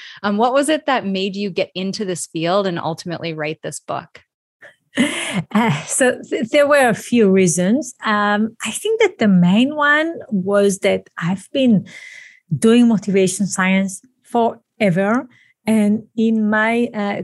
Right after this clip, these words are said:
Speaker 2: career, I've seen that the field just growing exponentially. So that, uh, you know, I, I used to be able to, like, just, just list all the, the main characters in that motivation, uh,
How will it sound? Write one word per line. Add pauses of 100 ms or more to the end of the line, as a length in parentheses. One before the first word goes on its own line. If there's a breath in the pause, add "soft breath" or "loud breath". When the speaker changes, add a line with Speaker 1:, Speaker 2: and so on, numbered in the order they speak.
Speaker 2:
career,
I've
seen
that
the
field
just
growing
exponentially.
So
that,
uh, (140)
you
know,
I,
I
used
to
be
able
to,
like,
just,
just
list
all
the,
the
main
characters
in
that
motivation,
uh,